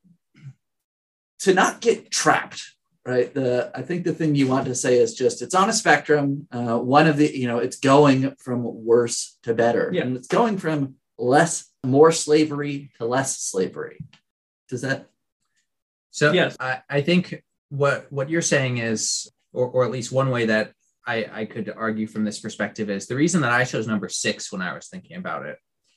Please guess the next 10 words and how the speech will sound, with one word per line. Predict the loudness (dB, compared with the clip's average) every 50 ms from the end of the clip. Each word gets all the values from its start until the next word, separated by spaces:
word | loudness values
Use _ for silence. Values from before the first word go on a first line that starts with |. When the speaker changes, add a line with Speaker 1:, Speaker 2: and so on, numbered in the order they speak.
| _ _ _ _ -10
Speaker 3:
is | -8 -6 -4 -4 -4
I | -2 -2 0 2 2
wanted | 2 2 0 0 -2 -4
to | -6
think | -8 -8 -8 -6
about, | -4 -2 0 2 2 0 -2 -6 _ -10
well, | -6 -4 -2 -2 -2 -2
what | 0 0 0 0 0 -2 -6
is | -6 -4 -2 -2 -2 -2 -4 -6 -8
an | -12